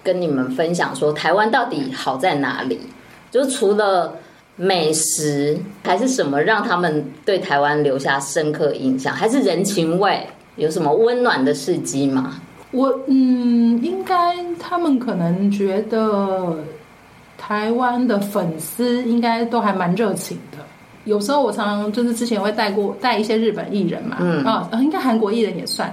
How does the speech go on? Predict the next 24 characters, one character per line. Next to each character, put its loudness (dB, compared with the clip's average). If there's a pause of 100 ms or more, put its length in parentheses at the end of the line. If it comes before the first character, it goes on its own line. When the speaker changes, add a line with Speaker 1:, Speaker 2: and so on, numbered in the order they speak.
Speaker 2:
其 0
实 2 (140)
歌 2
迷 2
们 2
就 2
可 -2
能 0
为 2
了 -2
偶 0
像， -2
然 0
后 2
愿 2
意 0
去 -2
学 0
习 -2
他 -2
们 -2
的 0
语 -2
言， -4